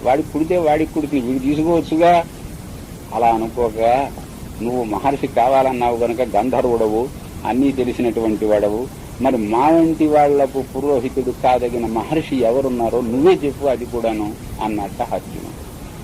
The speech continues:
అంటే వెంటనే ఇక్కడ ఇలాగే ఈ గంగా తీరంలోనే మీరు కొంచెం దూరం వెళ్ళేటప్పటికీ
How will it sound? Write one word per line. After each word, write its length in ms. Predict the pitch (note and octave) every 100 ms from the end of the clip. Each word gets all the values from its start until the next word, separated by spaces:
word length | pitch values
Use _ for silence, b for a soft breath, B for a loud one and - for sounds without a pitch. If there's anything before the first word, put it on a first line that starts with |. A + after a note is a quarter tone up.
| - - -
అంటే 460 | A2+ C3 C3 G#2 A2+ - - - - - - - -
వెంటనే 380 | G#2+ G#2+ B2 B2
ఇక్కడ 500 | G2+ G2+ - - D#3+
ఇలాగే 520 | D3+ C3 C#3+ D#3+ D#3
ఈ 220 | D3+ C#3 C3
గంగా 340 | B2 C#3 D3+
తీరంలోనే 560 | D3+ C#3 C#3 C3+ C3 C#3
మీరు 260 | C3+ C3
కొంచెం 420 | B2 A2+ - A2
దూరం 340 | G2+ B2 D3 B2
వెళ్ళేటప్పటికీ 840 | A2+ C3 B2 G2+ G2+ G2 G#2 A#2+